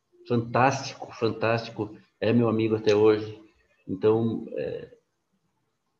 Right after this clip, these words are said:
e lá dentro eu comecei a entender, é, um pouco essa questão de gerar expectativa.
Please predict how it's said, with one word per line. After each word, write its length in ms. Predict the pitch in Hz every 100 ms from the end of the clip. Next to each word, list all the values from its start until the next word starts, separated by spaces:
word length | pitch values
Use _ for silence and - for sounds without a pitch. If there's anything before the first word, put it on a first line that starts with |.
| -
e 280 | - - - -
lá 520 | 110 120 151 185 165
dentro 600 | 107 117 170 190 190 180
eu 260 | 147 151 147 -
comecei 640 | 156 151 - 147 147 147
a 80 | 131
entender, 840 | 131 135 131 110 120 120 - 120 - _ -
é, 160 | 104 101
um 160 | 110
pouco 420 | - 139 131 113
essa 320 | 110 - 104 101
questão 480 | - 113 127 123 - - 110
de 80 |
gerar 240 | 110 120 127
expectativa. 880 | 127 - 117 - 107 - 107 101